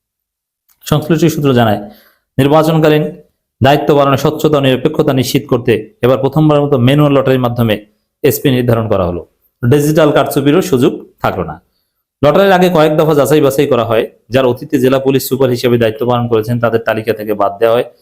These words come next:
এরপর পুলিশ ক্যাডারের পঁচিশ, ছাব্বিশ ও সাতাশতম ব্যাচে অভিযুক্ত কর্মকর্তাদের নিয়ে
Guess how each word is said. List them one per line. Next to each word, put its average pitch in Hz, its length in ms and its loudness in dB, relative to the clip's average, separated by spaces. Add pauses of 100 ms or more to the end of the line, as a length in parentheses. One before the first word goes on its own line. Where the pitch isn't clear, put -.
(320)
এরপর 131 220 0
পুলিশ 151 240 2
ক্যাডারের 147 240 2
পঁচিশ, 143 380 -2
ছাব্বিশ 135 300 -4
ও 131 40 -4
সাতাশতম 131 440 0
ব্যাচে 127 240 0
অভিযুক্ত 127 360 -2
কর্মকর্তাদের 120 580 0
নিয়ে 92 240 -4